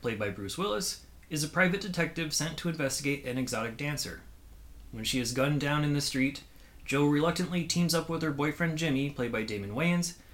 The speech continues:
as they learn that there's a dangerous conspiracy involving a senator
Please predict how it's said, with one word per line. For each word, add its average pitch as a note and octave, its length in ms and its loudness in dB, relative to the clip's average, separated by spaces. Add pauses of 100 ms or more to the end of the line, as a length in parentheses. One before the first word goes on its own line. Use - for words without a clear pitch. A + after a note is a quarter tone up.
(320)
as D3 160 2
they D#3 140 4
learn D3 260 4
that C#3+ 140 2
there's C#3 180 2
a C#3+ 60 4
dangerous C3+ 420 0
conspiracy B2+ 640 0
involving A#2 480 -2
a G#2 60 -2
senator D#3 500 0